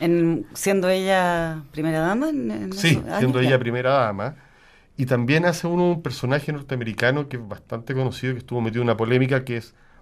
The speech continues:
Speaker 2: Martha Stewart.
Speaker 1: Sí, cómo no.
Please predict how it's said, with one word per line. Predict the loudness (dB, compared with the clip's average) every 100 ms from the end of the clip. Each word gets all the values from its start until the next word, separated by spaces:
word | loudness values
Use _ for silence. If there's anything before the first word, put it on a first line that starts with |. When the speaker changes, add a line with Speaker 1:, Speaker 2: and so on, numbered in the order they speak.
| 0
Speaker 2:
Martha | 4 4 2 -2 -2 -8
Stewart. | -12 0 2 2 -6 -18 -20 -18
Speaker 1:
Sí, | -14 -14 -16 -20 _
cómo | -16 -16
no. | -16